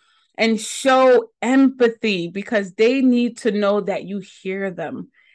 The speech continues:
They need to know that you understand and that you genuinely care, okay?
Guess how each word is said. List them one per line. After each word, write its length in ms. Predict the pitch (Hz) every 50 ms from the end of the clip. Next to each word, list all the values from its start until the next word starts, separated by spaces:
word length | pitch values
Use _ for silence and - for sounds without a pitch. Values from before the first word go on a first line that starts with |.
| _ _ _
They 100 | 190 208
need 240 | 220 233 240 233 -
to 100 | 226 214
know 160 | 208 202 202
that 180 | 196 175 -
you 160 | 170 180 170 - -
understand 1040 | 175 185 190 180 175 165 - - - - - 185 190 190 175 165 143 135 143 - 170 - _ _ _ _ _ _ _ _ _
and 200 | - 247 254 240
that 200 | 311 320 - 233
you 120 | 233 220
genuinely 640 | 180 - 269 320 415 392 320 247 214 214 202 185 180
care, 580 | - - - - 180 180 156 151 - - - - - _ _ _ 247 - _
okay? 460 | - 196 196 - 214 214 226 285 339